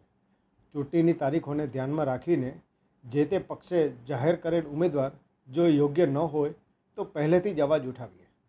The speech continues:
અને જોજો, નોટાના ભરોસે તો રહેતા જ નહીં, કારણ કે નોટા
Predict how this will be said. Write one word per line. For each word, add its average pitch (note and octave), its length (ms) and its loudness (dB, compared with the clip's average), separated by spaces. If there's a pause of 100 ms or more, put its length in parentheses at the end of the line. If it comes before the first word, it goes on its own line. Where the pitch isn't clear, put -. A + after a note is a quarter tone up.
(380)
અને E3 160 0
જોજો, D3+ 360 4 (600)
નોટાના D#3+ 540 2
ભરોસે E3 440 -2
તો F#3 140 -6
રહેતા C#3+ 360 2
જ C#3+ 100 -2
નહીં, C3 200 -12 (380)
કારણ D#3 240 -6
કે D#3 140 -6
નોટા D3 460 -4